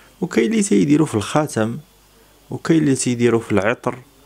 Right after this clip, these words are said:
ولكن يعني اللي معروف عندنا احنا في ال-، العالم يعني وفي ال-، جميع يعني الدول هو ديال الخاتم. علاش؟ حيت ما تيموتش، تيبقى يعني، آه، ال-، الاشتغال ديالو تقريبًا مدى الحياة.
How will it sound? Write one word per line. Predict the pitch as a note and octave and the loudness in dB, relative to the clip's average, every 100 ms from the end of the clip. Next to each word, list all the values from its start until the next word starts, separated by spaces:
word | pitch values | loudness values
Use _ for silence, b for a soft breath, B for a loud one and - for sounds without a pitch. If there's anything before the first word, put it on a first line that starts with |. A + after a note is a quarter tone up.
| B B B B A2+ | B B B B -2
ولكن | C3 D#3 - C3+ | 0 0 -4 0
يعني | A#2+ F#2 G#2+ B2 | 0 2 2 2
اللي | A#2 A2+ B2 A#2+ E2 | 2 2 4 4 2
معروف | G2 E2 F2 A#2 A2+ - | 2 0 0 0 -2 -4
عندنا | F#2 F#2 E2+ G#2 A2 | -2 0 2 2 0
احنا | G2+ G#2 G2+ | -4 -6 -6
في | - | -4
ال-، | E2+ D#2 | -2 0
العالم | C2+ C#2 D2+ G2+ G2 F2+ F2 | 0 -2 0 0 -2 -4 -2
يعني | E2+ D#2+ E2 E2+ | -2 -2 0 0
وفي | D#2+ D2 - B1+ | -2 -4 -6 -6
ال-، | B1+ A#1+ G1+ B B B B B - | -4 -6 -8 B B B B B -4
جميع | F#2+ F#2+ G#2+ F2 D#2+ D#2+ | 0 2 2 2 0 -2
يعني | D#2 D#2+ F2+ | -2 0 0
الدول | D#2+ D#2+ G2 C#3 F#3 F#3 B B _ B2 | 0 0 2 2 0 -4 B B _ -2
هو | C#3+ F#3+ | 2 4
ديال | D3+ C#3 | 4 2
الخاتم. | A2 - A2+ A2+ D#3 | 2 0 -2 -2 0
علاش؟ | A2 C#3+ D3+ | 0 0 -2
حيت | - A#2+ | -2 -2
ما | A2+ | -2
تيموتش، | G#2 A2 G2+ G2+ G2+ - | 0 0 2 2 -2 -2
تيبقى | G#2+ F2+ - G#2 | 0 0 -2 -2
يعني، | F2 E2+ G2+ G2 B B B B - | 0 0 0 0 B B B B -12
آه، | E2 D#2+ D#2 | -6 -4 -2
ال-، | E2+ E2 F2+ | 0 0 0
الاشتغال | G2+ - - G2 F#2+ G#2+ F#2 | 0 0 0 0 0 -2 -2
ديالو | F2+ F#2+ G2+ G#2 | -2 0 0 -2
تقريبًا | - F2+ F#2 F#2+ | -4 -2 0 2
مدى | G2 G2+ G2+ F#2+ | 2 2 2 -2
الحياة. | - F2+ E2+ D2+ | -2 -2 -2 -2